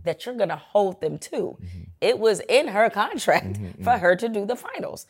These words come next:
Speaker 1: So naturally, she was going to be upset. But what was distasteful is that she made it seem like the only reason Maria could have possibly have gotten a opportunity like that was because she was Black.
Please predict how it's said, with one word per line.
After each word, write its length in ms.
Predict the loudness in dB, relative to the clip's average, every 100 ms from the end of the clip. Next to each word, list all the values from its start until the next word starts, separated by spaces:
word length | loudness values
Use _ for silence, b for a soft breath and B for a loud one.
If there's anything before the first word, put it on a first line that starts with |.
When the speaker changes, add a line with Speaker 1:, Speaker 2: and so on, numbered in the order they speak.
| b b b
Speaker 1:
So 260 | -2 -2
naturally, 560 | 0 -2 -2 -2 -2 -2
she 180 | -4 -6
was 180 | -4 -4
going 240 | -6 -8
to 80 | -8
be 220 | -8 -8
upset. 540 | -10 -8 -2 -2 -4 b b b b
But 340 | 0 0 -4 _ _ -4
what 320 | 0 2 2
was 580 | 0 2 0 -4 -12 -18 _ -6
distasteful 720 | -4 -4 -2 -2 -2 -6 -6
is 80 | -4
that 180 | -6 -6
she 160 | -8
made 200 | -6 -6
it 80 | -6
seem 260 | -4 -6 -6
like 200 | -6 -8 -14 _ -8
the 160 | -6 0
only 340 | 2 4 2
reason 340 | 2 2 0 -4
Maria 340 | -2 -2 -2
could 100 | -4
have 120 | -8 -2
possibly 580 | -2 -2 -4 -8 -8
have 240 | -8 -8 -4
gotten 440 | -4 -4 -10 -14 b b b b _ _ -4
a 280 | -2 -2 -4 -4
opportunity 680 | -4 -4 -10 -8 -8 -8
like 220 | -6 -6 -4
that 200 | -6 -6
was 140 | -10
because 320 | -10 -10 -10
she 120 | -10 -12
was 160 | -14
Black. 340 | -10 -10 -10